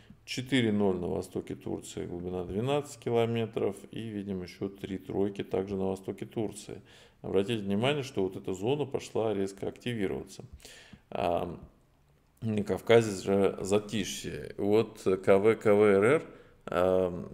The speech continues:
пишет: «Скажите мне, друг, в Чечне было землетрясение силы три балла и глубиной сто километров». А, это предсказывает ли сильное землетрясение? У нас долго было затишье, прошло уже месяц без землетрясения в Чечне.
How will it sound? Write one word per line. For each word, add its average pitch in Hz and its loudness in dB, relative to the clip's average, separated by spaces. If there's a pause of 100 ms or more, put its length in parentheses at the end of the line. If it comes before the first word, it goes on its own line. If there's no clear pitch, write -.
пишет: 95 -4
«Скажите 110 2
мне, 110 0
друг, 104 -4
в - -18
Чечне 120 -4
было 110 0
землетрясение 101 -4
силы 110 -4
три 101 -2
балла 95 0
и - -12
глубиной 95 -8
сто - -10
километров». 113 -2 (640)
А, 90 -2 (1200)
это 117 4
предсказывает 113 2
ли 101 -4
сильное 107 -2
землетрясение? 104 -4
У - -2
нас 98 -4
долго 127 -2
было 110 0
затишье, 113 -2
прошло 104 -4
уже 107 -4
месяц 113 -4
без 110 -10
землетрясения - -8
в - -14
Чечне. - -8